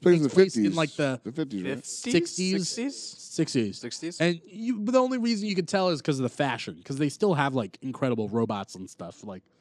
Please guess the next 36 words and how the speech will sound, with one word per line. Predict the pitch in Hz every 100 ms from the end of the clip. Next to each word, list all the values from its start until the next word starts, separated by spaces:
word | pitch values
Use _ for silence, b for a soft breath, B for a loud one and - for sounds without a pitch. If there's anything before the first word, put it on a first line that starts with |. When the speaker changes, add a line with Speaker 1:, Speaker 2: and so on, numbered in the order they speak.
| _ -
Speaker 1:
Yeah, | 117
it's | 104 107
ridiculous. | 107 107 104 90 80
Uh, | 113
Speaker 2:
it's | 127 170
Speaker 1:
the |
Speaker 2:
this | 185 208
Speaker 1:
beginning | 131 185 147
Speaker 2:
alternate | 117
Speaker 1:
was | 104 95
Speaker 2:
timeline. | - 123 120 110 104
Speaker 1:
the | 113
beginning | 113 107 165 147
was | 117 104 95
what | 101 98 - _
sold | - - 110 107
me, | 101 98
and | 90 64 87
not | 98 101 104
made | 104
me | 104
not | 92 85
bored | 92 87
at |
all. | 92 101 98
Just | 85 -
the | 92
Speaker 2:
Incredible | 90 143 127 113
two? |
Speaker 1:
destruction. | 202 123 113 113
Yeah. | 135 110 92
Speaker 2:
Oh | 190
yeah, | 175 180 113 _
the | 160
Underminer, | - 277 262 240 196 175 147 123 110
right? | 131